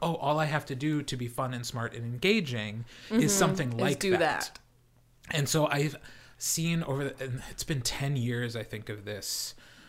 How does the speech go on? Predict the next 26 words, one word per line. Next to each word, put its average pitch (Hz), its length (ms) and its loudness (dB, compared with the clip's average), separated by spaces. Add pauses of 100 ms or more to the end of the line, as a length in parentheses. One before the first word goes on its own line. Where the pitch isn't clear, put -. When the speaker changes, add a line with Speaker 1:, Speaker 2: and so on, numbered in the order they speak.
(180)
Speaker 1:
idea 113 400 -2
of, 104 380 -4
like, 101 440 -8 (240)
"I'm 180 180 0
gonna 120 200 0
start 120 280 -2
a 123 40 -2
metaphor, 110 640 -2
like, 101 400 -6
we're 185 160 2
gonna 120 320 0
open 170 420 -2
the 180 80 -2
book, - 580 -8 (160)
and 214 340 8
then 247 200 12
we're 196 120 8
Speaker 2:
<laughs> 185 80 2
Speaker 1:
gonna 139 260 -2
turn 202 540 6
to - 140 0
the 214 120 2
c-, - 240 -12
table 180 440 2
of 247 180 0
contents, 131 1040 -4